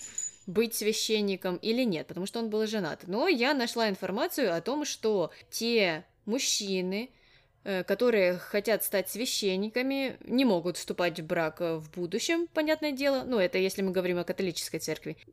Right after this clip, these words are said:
И, а также они не могли быть в браке в прошлом. То есть, э,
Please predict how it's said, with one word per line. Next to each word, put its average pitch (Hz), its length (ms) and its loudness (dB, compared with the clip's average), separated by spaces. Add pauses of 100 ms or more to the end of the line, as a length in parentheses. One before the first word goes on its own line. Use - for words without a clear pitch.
(120)
И, 185 540 2
а - 100 -2
также 277 360 2
они 214 400 2
не 202 560 2
могли 190 880 -2 (240)
быть 226 480 0
в 175 180 -4
браке 208 460 2
в - 140 -10
прошлом. 180 680 2
То 190 160 0
есть, - 300 0
э, 175 520 4